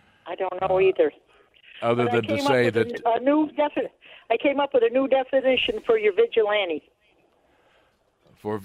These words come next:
Speaker 2: for my
Speaker 1: Be
Speaker 2: vigilantes,
Speaker 1: vigilant.
Speaker 2: o-, okay. Who, who would,
Speaker 1: Yeah.
Speaker 2: what? Uh, go ahead. I
Speaker 1: Be vigilant. Know what's going on around you. Get on the radio, like W O R D, and say what you've got. Don't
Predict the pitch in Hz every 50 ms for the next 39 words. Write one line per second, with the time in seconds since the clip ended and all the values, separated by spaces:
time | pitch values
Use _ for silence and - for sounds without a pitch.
0 | - 87 95 117 120 117 110 110 113 113 107 107 123 123 311 - 107 139 185 185
1 | 139 98 95 - - - - - 113 117 101 - - 113 104 117 123 127 135 120
2 | 117 123 139 135 127 123 - 113 123 131 123 - - _ - 113 110 107 104 -
3 | _ _ _ _ 107 107 120 120 120 131 131 107 90 87 98 92 95 95 - _
4 | _ _ _ _ _ _ _ _ _ _ _ _ _ _ _ _ _ _ _ _
5 | _ _ _ _ _ _ _ _ 302 - 302 320 330 320 359 349 339 - 294 277
6 | 233 196 165 - - _ _ _ _ _ _ _ _ _ - 185 202 254 277 285
7 | 302 302 - - - 294 285 294 277 277 277 277 277 269 269 254 262 262 254 254
8 | 247 220 - - - _ _ _ - - - - _ _ - - 262 294 - -
9 | - 277 277 285 294 285 269 277 254 240 285 285 294 294 285 233 202 185 180 165
10 | 143 151 214 - - - _ _ _ _ - - - - - - - - 247 262
11 | 269 277 277 277 285 285 277 247 214 240 233 226 226 - _ _ _ _ 226 208
12 | 202 185 - - - - - - 285 269 269 277 277 415 480 440 - - - 240
13 | 214 - - - 226 208 175 143 123 - _ - - _ _ _ _ _ _ _
14 | - - - - _ _ _ 330 494 508